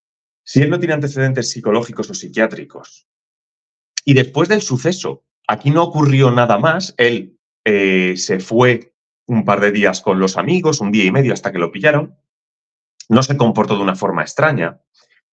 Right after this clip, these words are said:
eh, eso ya da que hablar. De hecho, lo comentaba, lo comentábamos el otro día, él no, no cre-, no recrea un crimen,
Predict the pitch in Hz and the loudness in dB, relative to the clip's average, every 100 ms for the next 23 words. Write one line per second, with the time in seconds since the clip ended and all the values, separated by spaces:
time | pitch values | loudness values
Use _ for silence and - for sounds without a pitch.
0 | _ - 113 104 101 101 98 101 139 139 | _ -2 4 6 6 4 0 0 -4 -2
1 | 160 151 165 - _ 107 110 107 90 76 | 0 2 0 -2 _ -4 -4 -2 -4 -4
2 | 69 69 _ - - 113 - 135 - 170 | -6 -8 _ -16 -4 2 4 2 2 2
3 | 190 - _ 113 117 98 95 110 117 113 | 2 -4 _ 0 2 2 2 4 4 4
4 | 117 107 107 101 120 135 131 98 95 104 | 0 -2 -2 -2 0 0 -2 -2 -2 -2
5 | 123 - 127 143 151 139 123 127 127 127 | -2 0 0 0 2 2 2 0 0 0
6 | 143 139 127 135 143 139 131 120 107 101 | -2 0 0 2 2 2 2 2 2 0
7 | 113 127 120 98 90 | 2 4 4 2 0